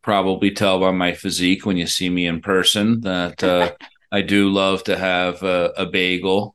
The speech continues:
Speaker 1: a couple of times a, a week, as reflected by my, my stomach.
Speaker 2: <laughs>
Speaker 1: Um, but hey, we only have,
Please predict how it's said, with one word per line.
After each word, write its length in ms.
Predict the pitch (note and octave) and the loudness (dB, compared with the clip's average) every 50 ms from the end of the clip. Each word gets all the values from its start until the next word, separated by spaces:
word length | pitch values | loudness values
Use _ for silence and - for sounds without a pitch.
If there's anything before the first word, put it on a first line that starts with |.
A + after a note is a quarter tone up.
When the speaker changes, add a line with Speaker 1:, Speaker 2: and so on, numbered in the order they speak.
| - - | -10 -6
Speaker 1:
a 220 | G2+ F#2 F2 F2 - | -4 -4 -4 -4 -4
couple 300 | - G#2+ F#2 - F#2 F#2+ | -2 -2 -2 0 0 -2
of 80 | F2+ D#2+ | -2 0
times 460 | - G2 F#2 F#2 F#2 F#2 F2+ - F#2+ | -2 -2 0 0 0 0 -2 -2 -2
a, 120 | F#2+ F2+ - - - | -2 -2 -2 -2 -2
a 80 | F#2 F2+ | -2 0
week, 480 | E2+ F2 E2+ F2 F2+ G#2 G2+ - - - - - - | 0 2 2 2 2 0 -2 -6 -14 -16 -18 -14 -6
as 360 | - F#2+ F2 E2 E2+ E2+ - | -4 -2 -2 -2 -2 -2 -2
reflected 600 | F2+ F2 - - - G2 F2 - - - - - | -4 -4 -4 0 0 0 0 2 0 -2 -2 0
by 460 | - F2+ F2 F2 E2+ F2 F2+ F#2+ F#2+ G2+ | 0 2 2 2 2 2 0 -2 -4 -6
my, 300 | G2+ F2+ E2+ E2+ F2 - _ - | -8 -6 -6 -6 -8 -10 _ -4
my 120 | G#2 F#2+ | -2 0
stomach. 500 | - - - F#2 E2 E2+ G2 B2 - - - | 0 0 0 0 0 0 0 -2 -4 -6 -18
Speaker 2:
<laughs> 40 | - - - - - - - - E4 D#4+ - - | -18 -18 -18 -16 -16 -10 -4 -2 -2 -2 0 0
Speaker 1:
Um, 880 | - - - - - - G2 - - F#2 F#2+ F#2 F#2+ F#2+ F#2 F#2 F#2 - _ - - - - C3 | 0 0 2 2 0 0 0 0 2 0 0 0 0 -2 -4 -4 -8 -12 _ -12 -10 -8 -8 -8
but 680 | C3 A#2+ A2 G#2+ G#2+ G#2 G2+ G2+ G2+ G2 - - - - _ - | -6 -4 0 2 4 4 6 4 4 2 0 -6 -12 -12 _ -4
hey, 320 | - A2+ A#2 G2+ F2 D2+ - | -2 0 0 0 0 -2 -2
we 140 | F#2+ G2 | -2 0
only 240 | G2 G2+ G2+ G2+ G2+ | 0 2 2 0 0
have, 460 | G2 G2+ G2 G2 F#2+ F#2+ F#2 F2+ - | 0 0 2 2 0 0 -2 -4 -8